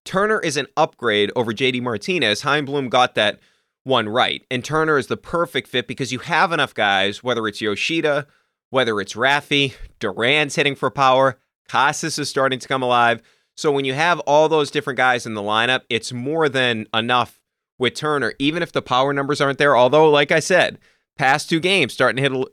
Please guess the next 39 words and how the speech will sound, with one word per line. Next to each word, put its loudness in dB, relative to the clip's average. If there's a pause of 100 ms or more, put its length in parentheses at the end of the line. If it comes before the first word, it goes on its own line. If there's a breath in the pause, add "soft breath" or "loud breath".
(100)
for -2
a 2
little 0
bit 0
of 0
power, 4
that's -2
massive -2
just -6
to 2 (360 soft breath)
sort 2
of 2
have 0
that 2
guy 2
that -2
is -8
a -6
very 0
difficult -6
guy 0 (340)
to -2
pitch -2
to, -8
that -2 (160)
pest -4
at -2
the -8
top 0
of -10
the -4
lineup. 0
That's -2
what -4
I 0
love 0
about -4
Turner. -8
Okay, 2